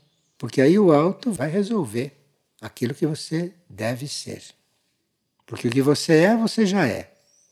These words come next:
Mas precisa encontrar, precisa tomar consciência. Então, não creio que o caminho seja, seja estar pensando no egoísmo. Acho que seja estar pensando no alto, no mais alto. Bem,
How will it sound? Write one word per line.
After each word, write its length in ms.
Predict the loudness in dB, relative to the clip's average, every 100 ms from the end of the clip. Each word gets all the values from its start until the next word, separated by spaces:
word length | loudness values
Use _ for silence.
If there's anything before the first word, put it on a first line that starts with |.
| _
Mas 140 | -10 -6
precisa 400 | -6 -4 -4 -4
encontrar, 600 | -4 -6 -8 -10 -12 -14
precisa 260 | -16 -16
tomar 320 | -8 -6 -6
consciência. 880 | -6 -8 -8 -10 -10 -10 -14 -18 -20 _ _ _ _ _ _ _ _ _ _ _ _
Então, 480 | -10 0 0 0 -2
não 220 | 0 0 2
creio 420 | 4 6 4 2
que 140 | -2
o 40 | -2
caminho 540 | -2 -2 0 0 -2
seja, 600 | -2 0 0 0 -6 -8 _ _ _ _ _
seja 560 | -10 -4 -2 -2 -4
estar 220 | -6 -8 -6
pensando 560 | -4 -4 -4 -4 -2
no 120 | -2
egoísmo. 640 | -2 -4 -8 -12 -16 -20 -20 _ _ _ _
Acho 180 | -18
que 100 | -16
seja 260 | -12 -10 -10
estar 180 | -8 -10
pensando 440 | -10 -10 -10 -8
no 180 | -6 -8
alto, 340 | -10 -16 -20
no 80 | -20
mais 280 | -18 -16 -16
alto. 340 | -18 -20 _ _ _ _ _ _ _ _ _ _ _ _ _ _ _
Bem, 360 | -2 -2 -4